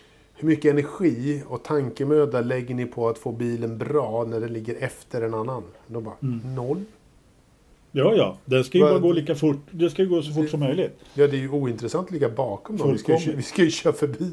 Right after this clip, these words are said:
Speaker 1: liksom.
Speaker 2: Exakt.
Speaker 1: Så att
Speaker 2: Ja.
Speaker 1: det, det är ju inte, den är inte byggd för att vara i trafik.
Speaker 2: Nej.
Speaker 1: Ingen av dem
Speaker 2: Nej.
Speaker 1: är ju byggda för det.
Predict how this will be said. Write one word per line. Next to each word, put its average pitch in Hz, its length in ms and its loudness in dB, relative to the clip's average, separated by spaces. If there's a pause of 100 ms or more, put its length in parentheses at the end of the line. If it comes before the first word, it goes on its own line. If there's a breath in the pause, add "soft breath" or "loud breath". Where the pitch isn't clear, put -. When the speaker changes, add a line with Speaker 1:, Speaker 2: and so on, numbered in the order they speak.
(120)
Speaker 1:
liksom. 117 320 -4
Speaker 2:
Exakt. 135 400 0
Speaker 1:
Så 165 100 4
att 143 100 4 (120)
Speaker 2:
Ja. 190 320 6
Speaker 1:
det, 147 60 -8 (160)
det 147 100 4
är 143 80 6
ju 190 60 4
inte, 139 300 0 (280 loud breath)
den 135 140 -2
är 156 60 2
inte 208 240 2
byggd 165 420 0
för 143 160 4
att - 160 -6 (720)
vara 127 220 -4
i 226 80 -2
trafik. 131 320 -2 (100)
Speaker 2:
Nej. 170 120 0
Speaker 1:
Ingen 156 260 0
av 131 180 0
dem 120 100 -2
Speaker 2:
Nej. 120 120 -2
Speaker 1:
är 117 40 0
ju 117 80 0
byggda 113 300 0
för 110 100 -8
det. 104 120 -4